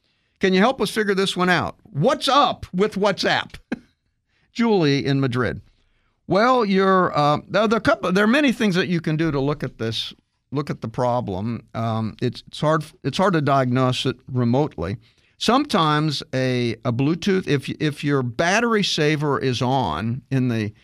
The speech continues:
in your iPhone and the battery saver turns on, sometimes that affects your, um, your WhatsApp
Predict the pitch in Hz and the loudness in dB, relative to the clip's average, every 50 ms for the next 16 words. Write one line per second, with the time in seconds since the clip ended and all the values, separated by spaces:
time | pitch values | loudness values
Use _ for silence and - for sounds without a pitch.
0 | _ _ _ _ _ - 135 131 131 127 127 120 113 113 - - 117 123 131 139 | _ _ _ _ _ -6 -4 -2 0 0 0 0 -2 -2 -2 -2 -2 -2 -2 -2
1 | - - - 98 92 85 85 90 98 101 - - 120 113 107 110 117 107 120 123 | -4 -6 -6 -4 -4 -4 -4 -4 -6 -6 -6 -6 -4 -2 -2 -2 -2 0 0 0
2 | 131 143 151 151 143 - - 131 123 117 117 127 - - 139 131 117 127 131 127 | 0 0 0 -2 -2 -2 -2 -4 -2 -2 -4 -6 -4 -4 -4 -4 -2 -2 -4 -4
3 | 123 - - 165 165 160 - 156 147 143 123 139 139 143 151 160 160 143 - - | -2 -2 0 0 0 0 0 0 0 0 0 0 0 0 0 -2 -4 -6 -4 -2
4 | 135 127 123 120 - - - - 123 120 113 113 113 113 107 107 104 - - 113 | -2 -2 -2 -4 -6 -10 -8 -4 -2 -2 -2 0 0 -2 -2 -2 -4 -4 -4 -6
5 | 107 101 - - _ _ _ _ _ 131 131 123 123 123 123 120 113 - - 123 | -6 -6 -8 -12 _ _ _ _ _ 0 0 2 2 2 0 -2 -2 -4 -4 -2
6 | 110 107 98 - | -2 -2 -2 -6